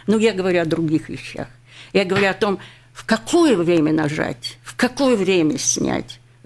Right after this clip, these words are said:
Как, имея в виду, что всё это будет чисто взято и снято. Ну, снять оно будет чисто, конечно, в любом случае. Но во всяком случае делать артикуляцию.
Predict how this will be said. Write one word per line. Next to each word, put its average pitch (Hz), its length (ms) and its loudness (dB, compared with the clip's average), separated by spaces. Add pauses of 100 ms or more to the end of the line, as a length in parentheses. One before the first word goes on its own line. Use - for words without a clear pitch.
Как, 196 140 0 (440)
имея 226 480 4
в 160 40 0
виду, 202 320 2
что 208 300 0 (100)
всё - 180 2
это 202 120 0
будет 254 280 0
чисто - 420 2
взято 214 420 0
и 185 160 2
снято. - 520 -2
Ну, 208 140 0
снять 190 360 -2
оно - 300 -6
будет - 280 -4
чисто, - 280 -8
конечно, 202 420 0
в 180 40 2
любом 269 240 2
случае. - 420 -6 (420)
Но 269 240 4
во 208 160 0
всяком 226 500 0
случае 165 500 -2
делать 175 720 0 (280)
артикуляцию. - 1000 -2